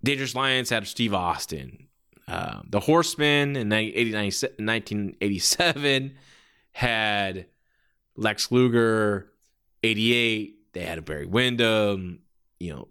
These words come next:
later on, the Nitro days, I love that Benoit was part of that group, you know, like, as the young guy. Um, I know Mongo technically was the youngest guy 'cause of experience level later, but, you know,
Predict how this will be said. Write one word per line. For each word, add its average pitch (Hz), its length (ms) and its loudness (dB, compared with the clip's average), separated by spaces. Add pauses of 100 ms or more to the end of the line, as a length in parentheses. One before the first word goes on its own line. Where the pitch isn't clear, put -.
later 117 280 2
on, 117 220 4
the 98 80 -2
Nitro 117 320 0
days, 104 500 2
I - 120 -8
love 101 340 0
that 92 220 -10 (280)
Benoit 127 800 2 (120)
was 117 140 -6
part 123 240 2
of 120 80 2
that 117 220 2
group, 117 480 2 (180)
you 123 100 2
know, 107 220 2
like, 95 260 -2
as - 200 -6
the 98 60 -2
young 104 240 2
guy. 98 580 0 (920)
Um, 90 580 -2 (440)
I 107 120 0
know 95 200 -4 (180)
Mongo 117 400 2
technically 110 420 -2
was 98 200 0
the 101 80 2
youngest 110 560 2
guy 90 400 -4
'cause 92 160 -4
of 85 240 -6
experience 139 540 0
level 95 340 -2
later, 98 380 0
but, 90 360 -8
you 139 120 0
know, 73 120 -8